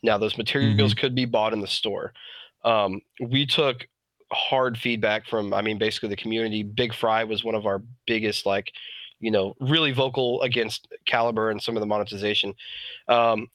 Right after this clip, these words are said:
Speaker 1: in the last year, we've completely reworked the economy, the monetization, all the materials are gone now. Um, free X P can be, can be used, but it, it can't be, uh,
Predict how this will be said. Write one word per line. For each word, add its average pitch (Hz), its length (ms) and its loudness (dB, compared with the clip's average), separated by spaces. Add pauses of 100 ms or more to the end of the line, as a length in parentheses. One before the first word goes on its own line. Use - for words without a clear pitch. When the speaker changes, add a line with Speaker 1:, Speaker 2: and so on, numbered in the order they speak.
(120)
Speaker 1:
in 123 100 2
the 120 60 4
last 117 340 2
year, 117 160 0
we've 113 180 -2
completely 113 540 -4
reworked 107 400 -2
the 104 120 -4
economy, 107 580 0
the 101 100 -4
monetization, 104 920 -2
all 107 140 0
the 107 80 -4
materials 143 500 0
are 123 80 0
gone 117 320 2
now. 107 300 2 (500)
Um, 104 400 4 (880)
free 151 260 2
X 143 180 0
P 135 240 0
can 135 180 -2
be, 123 340 0
can 123 160 -2
be 117 80 -2
used, 123 580 -2
but 120 240 0
it, 113 200 -2
it 113 140 -4
can't 117 280 -2
be, 113 220 0
uh, 104 360 0